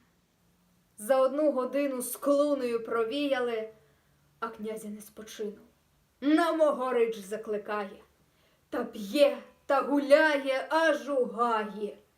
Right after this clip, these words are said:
бо в покоях дочка спочиває. В гаю все покотом лежало.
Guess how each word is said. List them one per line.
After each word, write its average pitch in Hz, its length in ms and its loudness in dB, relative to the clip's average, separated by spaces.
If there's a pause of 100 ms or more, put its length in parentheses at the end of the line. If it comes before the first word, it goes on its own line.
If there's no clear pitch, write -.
(420)
бо 214 200 -2
в 220 140 -6
покоях 220 800 -4 (100)
дочка 208 600 -16 (200)
спочиває. - 800 -20 (2000)
В 214 140 -10
гаю 269 340 -2
все 247 260 -4
покотом 240 680 -4
лежало. 214 580 -6